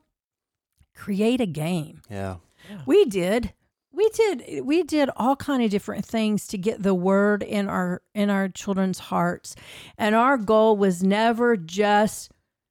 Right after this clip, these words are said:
Speaker 1: the law of the word.
Speaker 2: Mm-hmm.
Speaker 1: It was always,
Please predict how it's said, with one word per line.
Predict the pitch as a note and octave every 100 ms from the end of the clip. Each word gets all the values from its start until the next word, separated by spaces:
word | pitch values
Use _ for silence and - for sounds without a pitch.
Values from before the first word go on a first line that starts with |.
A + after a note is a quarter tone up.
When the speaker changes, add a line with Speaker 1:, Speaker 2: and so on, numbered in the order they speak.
| _ _ F#3
Speaker 1:
the | E3 F#3+ F3
law | D#3+ D#3 E3+ F3+ F#3+ G3 G#3+ - _ -
of | F#3 F3+
the | F3
word. | E3+ F3+ F#3+ G#3 F#3+ A2
Speaker 2:
Mm-hmm. | F2+ G#2+ A#2+
Speaker 1:
It | F3+
was | E3+ E3 F#3+ _ _
always, | G#3 G#3+ A#3+ B3 B3 B3 B3 A#3+ -